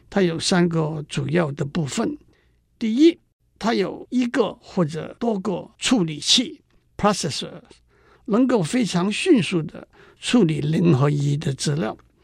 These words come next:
处理器能够执行指令，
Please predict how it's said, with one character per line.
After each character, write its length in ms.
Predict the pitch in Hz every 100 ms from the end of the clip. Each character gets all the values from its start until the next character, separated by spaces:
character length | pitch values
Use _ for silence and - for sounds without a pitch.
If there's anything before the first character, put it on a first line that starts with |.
| _ - _ _ -
处 200 | 320 240
理 140 | 143
器 480 | 135 240 - - - -
能 240 | 185 214
够 360 | 208 185 165 156
执 240 | - 185
行 480 | 180 156 156 180 165
指 280 | - 170 135
令， 320 | 160 240 -